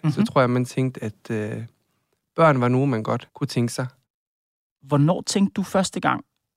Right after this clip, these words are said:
Speaker 1: at kombinationen af de to ting, altså din seksualitet og dit ønske om at blive far, kunne blive en udfordring?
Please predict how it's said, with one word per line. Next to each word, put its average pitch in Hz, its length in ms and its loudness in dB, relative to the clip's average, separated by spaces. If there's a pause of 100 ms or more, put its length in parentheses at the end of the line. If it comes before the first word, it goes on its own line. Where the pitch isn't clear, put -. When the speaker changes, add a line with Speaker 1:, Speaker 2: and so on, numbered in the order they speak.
(160)
Speaker 1:
at 139 180 -2
kombinationen 139 680 0
af 147 60 0
de - 80 -8
to - 220 -10
ting, - 240 -6 (500)
altså 131 260 0
din 135 180 2
seksualitet - 760 -6 (680)
og 139 120 -2
dit 139 160 -4
ønske 165 260 0
om 151 100 0
at 139 80 -2
blive 135 160 -6
far, 127 420 -2 (680)
kunne 147 120 -6
blive 135 100 0
en 135 80 2
udfordring? 151 440 -4